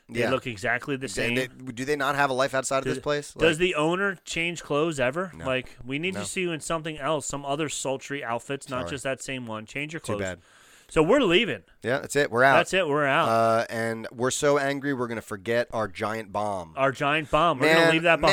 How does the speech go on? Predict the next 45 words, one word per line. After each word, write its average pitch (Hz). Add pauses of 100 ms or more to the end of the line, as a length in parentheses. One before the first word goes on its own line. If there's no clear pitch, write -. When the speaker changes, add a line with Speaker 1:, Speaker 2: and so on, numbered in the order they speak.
Speaker 2:
I -
Speaker 1:
behind. 170
Speaker 2:
forgot 165
my 156
bomb. 139 (360)
<sighs> -
I 120
hate 117
when 95
I 92
do -
Speaker 1:
I -
Speaker 2:
that. 120
Speaker 1:
hate 180
when 196
I 170
for-, 175
I 156
can't 196
go 202
back 180
now. 190
Speaker 2:
That 160
th-, 165
thankfully 156
that, 131
uh, 113
that 107
protocol 110
droid 92
was 90
on 92
the 87
case. 92
Speaker 1:
That 131
droid 156
was 151
on 160
the 156
case. 165
Um, 175
you 214
forgot 240
your 277
cantoon. 269